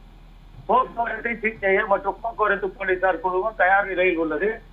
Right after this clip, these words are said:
குற்ற சம்பவங்களை தடுக்க சாதாரண முறையில் குற்றப்பிரிவு த-, போலீசாரும்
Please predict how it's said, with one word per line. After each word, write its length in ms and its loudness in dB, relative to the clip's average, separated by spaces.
குற்ற 300 0
சம்பவங்களை 560 2
தடுக்க 440 0
சாதாரண 440 0
முறையில் 460 0
குற்றப்பிரிவு 520 2
த-, 380 0
போலீசாரும் 560 0